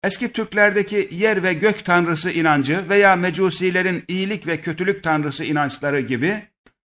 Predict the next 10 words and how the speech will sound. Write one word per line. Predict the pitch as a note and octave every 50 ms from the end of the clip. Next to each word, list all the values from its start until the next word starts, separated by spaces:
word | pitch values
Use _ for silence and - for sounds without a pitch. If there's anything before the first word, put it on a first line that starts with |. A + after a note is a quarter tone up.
| _ _ _ _ _ _ _ _ _
böyle | F#3+ G3 G3 F#3+ F#3 E3 B2+ C3+
bağımsız | F3+ G3 G3+ G3+ G3 G3 - G#3 F#3 - - -
tanrılar | - F3+ F3 F3+ E3+ E3 F#3+ F#3 G3 G3+ G3 E3+ C#3+ C3 - - _ _
olduğunu | - F3 F3 E3 D3 - E3 D#3+ D#3+ D#3 D#3+ D#3+ C#3+ B2 - - _ _ _
kabul | - E3 E3+ D#3 E3+ E3 D3+
etmek, | C#3 B2+ - D#3 G3 A3+ - - - - _ _ _ _ _ _ _ _ _ _ -
bu | F#3 G#3+ F#3+ - - G1+ G1+ _ _ _ _ _ _ _
şirki | - - - G3 F#3+ D#3 - G3+ -
istiklal | - D#3 - - F3+ E3+ - D3+ F#3 F#3 F3+ D#3+ C#3+
denilen | C#3+ C3+ C3 B2 B2+ B2 A2 G2+ F#2 -